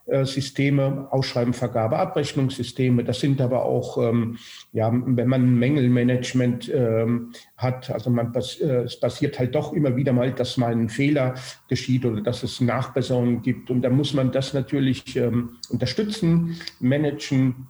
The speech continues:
umsetzen. Und dafür gibt es halt, äh, Mängelmanagementsysteme. Jetzt kann man sich vorstellen, früher hat man das traditionell auf einem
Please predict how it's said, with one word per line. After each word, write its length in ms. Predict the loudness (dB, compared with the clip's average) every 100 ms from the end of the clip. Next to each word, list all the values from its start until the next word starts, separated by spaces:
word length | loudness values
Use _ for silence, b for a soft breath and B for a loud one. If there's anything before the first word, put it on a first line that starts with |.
| -12 -2
umsetzen. 840 | 0 2 2 0 -2 0 4 4
Und 220 | 2 2
dafür 480 | 0 0 2 4 2
gibt 260 | 0 -4 -4
es 140 | -2
halt, 340 | 0 -2 -2 0
äh, 140 | 2
Mängelmanagementsysteme. 1300 | 2 4 2 2 2 2 0 -2 -2 -2 -2 0 2
Jetzt 160 | 0
kann 120 | -2 0
man 120 | 0
sich 160 | -2
vorstellen, 680 | -2 -4 -4 -2 -2 0 0
früher 260 | 0 0 2
hat 120 | 0
man 120 | -2
das 200 | -2 -4
traditionell 600 | -4 -4 -2 -2 0 0
auf 180 | 0 -2
einem 140 | -6